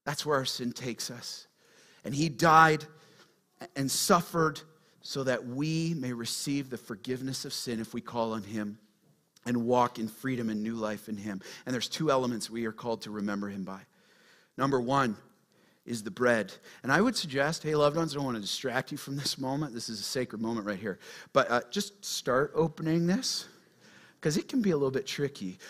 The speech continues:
There's two. There's two, one on the top for the bread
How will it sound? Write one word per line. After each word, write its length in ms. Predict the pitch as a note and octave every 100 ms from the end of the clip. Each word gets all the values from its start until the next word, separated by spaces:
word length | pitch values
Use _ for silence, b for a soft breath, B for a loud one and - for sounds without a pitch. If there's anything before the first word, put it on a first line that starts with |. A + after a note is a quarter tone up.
| B
There's 280 | C#3+ C#3+ -
two. 520 | - - F#3+ F3+ C#3+ - - _ -
There's 240 | D3 -
two, 220 | - D#3
one 200 | B2+ C3+
on 100 | D3
the 60 | E3+
top 340 | F3 D#3 D#3 -
for 60 |
the 80 | D#3+
bread 480 | B2+ C3+ C3 B2+